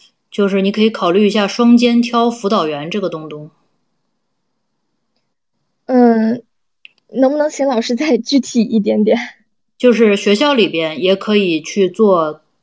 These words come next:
Speaker 1: 行政老师这条路，一直往上去攀爬，其实和你走，这走选调这个类似，类似的逻辑，
Speaker 2: 嗯。
Speaker 1: 而且更加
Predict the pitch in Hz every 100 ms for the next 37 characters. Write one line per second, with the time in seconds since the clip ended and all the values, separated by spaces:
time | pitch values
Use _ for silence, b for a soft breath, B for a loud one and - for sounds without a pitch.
0 | _ - 175 180 226 208 143 - - 160
1 | 156 190 170 160 165 170 185 180 175 170
2 | 143 - 170 165 - 190 190 190 - 139
3 | - 175 202 180 196 175 180 180 147 -
4 | _ - 208 - 190 214 151 160 190 170
5 | 170 165 156 208 208 - 220 - _ _
6 | - 233 220 233 190 170 151 143 247 226
7 | 269 _ _ _ - 185 202 208 175 165
8 | 208 226 220